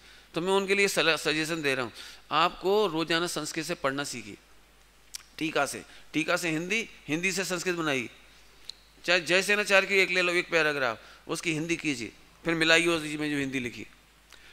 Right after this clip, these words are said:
फिर हिंदी से पढ़िए, हिंदी से संस्कृत बना के फिर संस्कृत से मिलाइए, आपकी वोकेबुलरी बढ़ जाएगी। अब आपको दुनिया में कभी कोई प्रकार की डिप्रेशन नहीं होगी, टेंशन नहीं होगी। क्योंकि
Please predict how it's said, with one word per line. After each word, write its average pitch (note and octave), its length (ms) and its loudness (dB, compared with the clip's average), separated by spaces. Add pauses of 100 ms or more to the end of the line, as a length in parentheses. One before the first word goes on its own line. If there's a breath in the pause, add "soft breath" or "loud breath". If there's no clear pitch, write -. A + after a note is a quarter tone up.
(100)
फिर G#3+ 120 8
हिंदी F#3+ 320 2
से A3 100 2
पढ़िए, G#3+ 460 2
हिंदी F#3+ 280 0
से G3+ 140 2
संस्कृत F#3+ 440 -2
बना F3+ 160 0
के F#3+ 100 0
फिर F3+ 120 -6
संस्कृत F3 360 -4
से F3 100 -2
मिलाइए, B2 340 -4 (680 loud breath)
आपकी E3+ 260 2
वोकेबुलरी D#3+ 600 0
बढ़ C3 160 0
जाएगी। A#2 320 -2 (840 loud breath)
अब A3+ 180 8
आपको G3 280 6
दुनिया E3+ 340 0
में F3+ 120 -2
कभी E3+ 260 0
कोई F3+ 260 2
प्रकार D3+ 360 0
की E3+ 120 -2
डिप्रेशन D3 460 0
नहीं C3+ 200 -4
होगी, B2+ 200 -4
टेंशन C3+ 400 -2
नहीं B2+ 180 0
होगी। A2+ 200 -4 (720 loud breath)
क्योंकि G#3+ 220 2